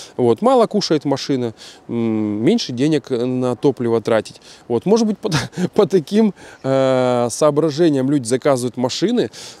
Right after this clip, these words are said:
Вот, машины восемьдесят шесть тысяч пробег, я гляну салон, ну, вот, нормально для машины, э, с таким пробегом, в принципе, умеренно. Вот, нормальный, обыкновенный, ничем не отмечающийся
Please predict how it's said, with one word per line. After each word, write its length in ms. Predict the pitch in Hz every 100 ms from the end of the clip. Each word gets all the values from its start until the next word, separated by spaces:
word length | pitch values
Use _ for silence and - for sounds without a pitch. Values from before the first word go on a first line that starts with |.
| -
Вот, 240 | 120 117
машины 360 | 147 - 226 202
восемьдесят 340 | 208 208 185
шесть 160 | 196 -
тысяч 120 | 190
пробег, 380 | - 202 233 277 - -
я 100 | 175
гляну 300 | 165 175 165
салон, 500 | - 185 190 247 247
ну, 160 | 262 302
вот, 100 | 277 _ -
нормально 580 | 233 226 294 254 202 - -
для 240 | 160 185
машины, 400 | 175 - 185 165 - - - -
э, 640 | - 143 139 139 139 135 135
с 140 | -
таким 400 | - 147 - 160
пробегом, 640 | 135 151 139 156 139 143 120
в 100 | -
принципе, 500 | 151 190 180 - 139
умеренно. 600 | 135 156 160 147 127 113 - - -
Вот, 300 | 151 135 131
нормальный, 480 | 269 277 277 214 190 _ _ -
обыкновенный, 800 | 208 - 277 226 226 156 147 -
ничем 840 | 143 190 220 233 - - 233 180 170
не 200 | 175 156
отмечающийся 1300 | - 147 185 170 196 170 143 - 151 127 151 123